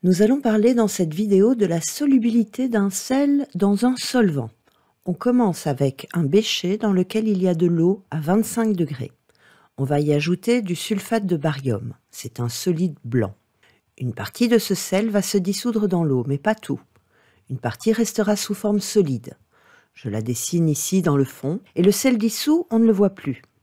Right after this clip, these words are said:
Pourquoi ? Ben, parce qu'il est maintenant sous forme d'ion. C'est ça la dissolution, la séparation du sel en ion. On a donc la réaction suivante. Le sulfate de barium, B A S O quatre, devient partiellement et de façon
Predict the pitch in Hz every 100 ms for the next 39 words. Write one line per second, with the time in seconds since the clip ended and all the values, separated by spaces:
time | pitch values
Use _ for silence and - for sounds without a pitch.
0 | - 135 - 226 - - 160 151 147 147
1 | - - 151 131 131 - 233 233 208 190
2 | 180 190 180 202 165 - - _ _ -
3 | 131 - 240 175 139 - 143 135 - 123
4 | 120 117 - 214 214 175 165 - 214 170
5 | - 220 233 - 185 160 120 - _ _
6 | _ _ - 143 123 156 147 139 156 139
7 | - 160 160 - 208 262 320 - - -
8 | - _ - 135 - 165 185 160 156 151
9 | 151 185 190 156 123 - - 127 139 123
10 | 117 - 185 - 277 - 165 160 175 185
11 | 175 143 _ - 269 - 254 233 226 220
12 | 190 160 147 147 143 - 147 127